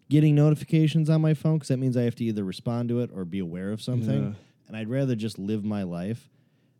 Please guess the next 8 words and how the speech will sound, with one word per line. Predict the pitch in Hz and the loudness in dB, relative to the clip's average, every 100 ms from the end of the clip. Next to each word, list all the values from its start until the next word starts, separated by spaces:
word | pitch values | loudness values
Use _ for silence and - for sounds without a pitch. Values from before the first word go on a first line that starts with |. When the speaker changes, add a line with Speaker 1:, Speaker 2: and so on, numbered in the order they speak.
| _ _ | _ _
Speaker 1:
And | 117 117 110 | -8 -6 -4
this | 131 131 | -4 -4
is | 123 101 | -6 -4
just | 113 - | -6 -6
an | 101 87 | -8 -8
ideal | 104 104 90 107 110 104 | -6 -6 -4 -4 -2 -4
example | 92 95 98 92 92 87 87 | -6 -6 -8 -8 -10 -10 -10
of | 90 87 87 | -10 -10 -12